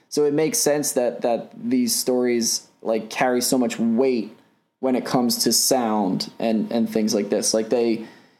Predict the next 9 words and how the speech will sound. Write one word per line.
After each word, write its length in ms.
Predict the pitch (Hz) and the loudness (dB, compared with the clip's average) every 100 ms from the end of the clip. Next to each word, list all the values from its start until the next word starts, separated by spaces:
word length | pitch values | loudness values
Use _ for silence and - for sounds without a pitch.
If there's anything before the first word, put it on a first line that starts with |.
| _ _ | _ _
it, 320 | 135 131 101 - _ _ _ _ _ _ _ _ | -2 -2 -2 -12 _ _ _ _ _ _ _ _
it 120 | 151 135 | -4 0
really 920 | 127 120 143 143 143 139 135 123 101 - _ | 2 2 2 2 2 2 2 0 -2 -10 _
captures 520 | - 131 135 - 151 | -4 -2 0 0 0
people, 260 | - 113 113 | 0 0 0
especially 540 | 113 180 202 208 147 131 | 0 0 0 0 2 2
if 140 | 127 | 0
you're 320 | 131 131 131 | 0 2 2
living 540 | 127 120 131 131 127 | 2 2 2 2 2